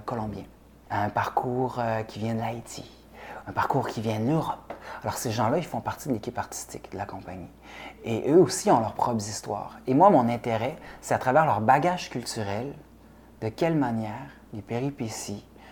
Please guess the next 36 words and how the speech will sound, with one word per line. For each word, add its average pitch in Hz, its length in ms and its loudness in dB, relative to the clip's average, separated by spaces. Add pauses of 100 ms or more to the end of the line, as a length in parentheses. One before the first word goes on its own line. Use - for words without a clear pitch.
(160)
le 98 80 -4
vécu 117 300 0
d'Alexis 110 420 -2
résonne 107 480 -4
chez - 140 -16
eux. - 180 -18 (580)
Et - 40 -14
c'est 127 180 2
là 143 140 6
que 143 120 -4 (220)
la 104 260 2
création 113 600 -6 (500)
émerge, 104 560 -8
à 107 40 -18
travers 117 440 -2 (320)
la 104 100 2
diversité 127 640 0
des 123 100 2
regards 110 600 -2 (380)
au 104 120 -2
thème 139 280 2
proposé. 98 500 -6
Donc, 92 220 -10
un 92 80 -10
thème 104 220 -2
bien 120 320 4
ancré 127 300 0
sur - 160 -10
le - 40 -14
Québec, 107 380 -8 (260)
avec 107 260 -2
un, 98 120 0 (240)
un 98 140 0
regard 104 480 -2
très - 180 -2
diversifié 110 600 -6